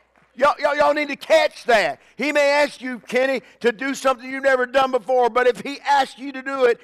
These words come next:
and you put your hand to it, he'll give you provision you've never had before.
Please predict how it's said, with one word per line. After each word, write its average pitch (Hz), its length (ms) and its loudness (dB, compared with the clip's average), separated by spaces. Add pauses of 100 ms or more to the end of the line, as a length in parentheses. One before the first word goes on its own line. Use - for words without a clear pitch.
(140)
and 202 120 -2
you 269 120 -6
put 269 240 -12
your 247 140 -2
hand 262 320 -2
to 240 120 -2
it, 233 140 -2 (160)
he'll 269 180 -2
give 254 220 -8
you 247 100 -8
provision 226 580 -4
you've 247 220 -10
never 254 300 0
had 254 360 4
before. 180 640 -6